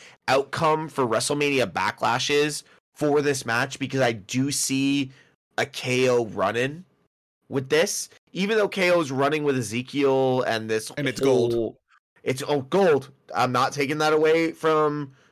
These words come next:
Speaker 1: Elias or Ezekiel or whatever
Speaker 2: Well,
Speaker 1: you
Speaker 2: it's
Speaker 1: wanna
Speaker 2: not
Speaker 1: call him.
Speaker 2: Elias. That is Elias's younger brother, Ezekiel, okay? Let's, I don't wanna get sued for defamation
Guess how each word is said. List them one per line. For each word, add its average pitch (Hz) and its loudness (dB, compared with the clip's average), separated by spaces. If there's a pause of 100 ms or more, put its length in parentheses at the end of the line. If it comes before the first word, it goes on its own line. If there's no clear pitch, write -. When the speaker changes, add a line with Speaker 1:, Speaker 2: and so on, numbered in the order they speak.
(120)
Speaker 1:
Elias 139 2
or 120 2
Ezekiel 127 -2
or 110 2
whatever 113 2
Speaker 2:
Well, 151 2
Speaker 1:
you 143 2
Speaker 2:
it's 143 2
Speaker 1:
wanna 170 0
Speaker 2:
not 170 2
Speaker 1:
call - 4
him. - 4
Speaker 2:
Elias. 139 -2
That 131 -4
is 120 -4 (260)
Elias's 139 -2
younger 127 -2
brother, 120 -2
Ezekiel, 117 -4
okay? 113 -4
Let's, 113 -6 (360)
I 120 -2
don't 147 0
wanna 151 -2
get 139 -6
sued 165 -4
for 139 -4
defamation 131 -4